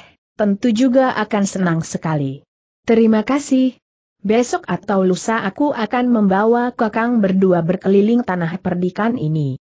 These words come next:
Ki Kapat itu mengangguk-angguk. Katanya, "Baiklah,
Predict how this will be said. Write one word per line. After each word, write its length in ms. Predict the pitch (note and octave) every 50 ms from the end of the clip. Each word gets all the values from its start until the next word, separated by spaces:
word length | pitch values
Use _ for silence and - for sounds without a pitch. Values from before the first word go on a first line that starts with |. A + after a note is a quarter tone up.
| _ _ _
Ki 160 | - - G3 G3 -
Kapat 400 | A3+ A3 G#3 - A#3+ A3+ A3 - -
itu 320 | A3 G#3+ - C4+ C4+ C4 B3+
mengangguk-angguk. 880 | A#3+ A3+ A3 G#3 F#3+ F#3 F#3 G#3 G#3 - E3+ G3 G#3 G3+ F3 E3+ E3+ - _ _ _ _ _ _ _ _ -
Katanya, 640 | A3 F3 - F#3+ G3 G3+ G#3+ G#3+ G#3+ A3+ A#3+ A#3+ _ _ _ _
"Baiklah, 560 | - G3+ G#3 G#3+ G#3 - - F#3 F3+ F3 E3+